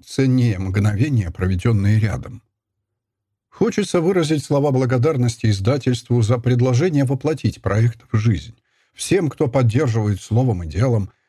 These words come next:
конечно, спасибо жене и сыну за терпение. Пусть эти истории оставят у слушателя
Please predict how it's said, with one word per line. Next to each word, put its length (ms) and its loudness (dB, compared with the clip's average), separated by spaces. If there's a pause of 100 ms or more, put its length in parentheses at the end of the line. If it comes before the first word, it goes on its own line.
(360)
конечно, 440 0
спасибо 480 0
жене 360 2
и 20 -2
сыну 400 -2
за 160 -4
терпение. 720 -4 (480)
Пусть 340 0
эти 300 2
истории 360 0
оставят 560 -2
у 80 -2
слушателя 680 -4